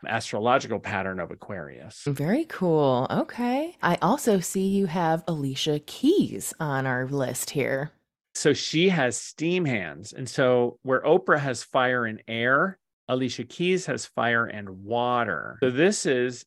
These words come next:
Speaker 1: a transformation of emotions. Bob Marley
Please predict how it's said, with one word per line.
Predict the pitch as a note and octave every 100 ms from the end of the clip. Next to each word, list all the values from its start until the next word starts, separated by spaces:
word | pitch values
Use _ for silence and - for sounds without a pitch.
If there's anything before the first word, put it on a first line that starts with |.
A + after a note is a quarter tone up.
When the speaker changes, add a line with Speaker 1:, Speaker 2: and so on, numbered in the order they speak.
| -
Speaker 1:
a | -
transformation | - D3 C3+ - C3 A#2 G#2+ A#2+
of | G2 G2+ -
emotions. | C3+ C3 C3+ D3+ F3+ - F2 A#1 - - - _ - -
Bob | A#2+ C3+
Marley | B2 C3 D3+ F3 C3+ A#2+ A#2 A#2 A2+